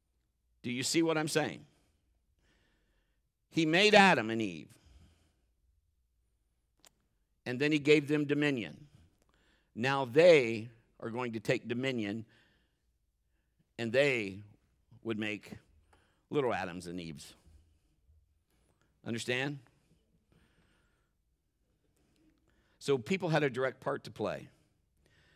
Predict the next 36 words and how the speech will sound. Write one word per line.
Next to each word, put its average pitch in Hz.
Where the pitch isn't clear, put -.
We 113
had 135
to 127
be 131
in 127
cooperation. 127
Now, 147
the 143
reason 196
it 185
took 180
four 180
thousand 147
years, 175
we 127
talked 139
a 139
little 151
bit 139
about 131
last 127
week, 160
but 135
after 151
Adam 156
and 156
Eve 151
fell, 165
after 147
they 139
yielded 143
to 147
Lucifer 143
and 131
made 131
Satan, 143